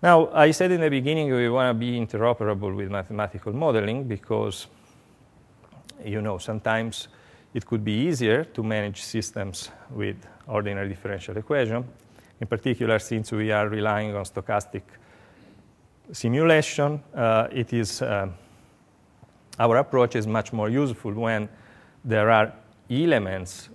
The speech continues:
into the systems whose concentration is very low, so that the noise of the system can be, can be high.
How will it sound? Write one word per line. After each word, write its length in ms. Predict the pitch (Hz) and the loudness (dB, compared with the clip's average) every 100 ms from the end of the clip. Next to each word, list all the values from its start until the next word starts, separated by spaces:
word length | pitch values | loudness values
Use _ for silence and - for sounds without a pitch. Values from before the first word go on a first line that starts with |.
| 180 | -14
into 280 | 104 98 95 | -12 -12 -12
the 100 | 87 | -10
systems 640 | - 151 - 107 110 - 120 | -4 -4 -4 -8 -8 -12 -10
whose 260 | 139 127 113 | -2 -2 -2
concentration 840 | - 101 - 104 - 101 - 101 | -8 -8 -6 -6 -2 -2 -4 -10
is 120 | 101 98 | -10 -8
very 220 | 92 98 | -8 -2
low, 200 | 139 107 | 0 0
so 160 | - 104 | -2 -4
that 260 | 104 117 | -4 -2
the 100 | 113 | -2
noise 640 | 113 113 104 104 107 - 170 | 0 2 0 0 -6 -12 -14
of 160 | 107 101 | -10 -8
the 80 | 104 | -8
system 420 | - 95 - 95 - - - | -8 -14 -14 -16 -18 -20 -10
can 180 | 107 95 | -8 -8
be, 140 | 87 - - - - _ | -10 -12 -20 -20 -20 _
can 180 | - 104 | -6 -4
be 80 | 98 | -4
high. 240 | 95 95 | -4 -6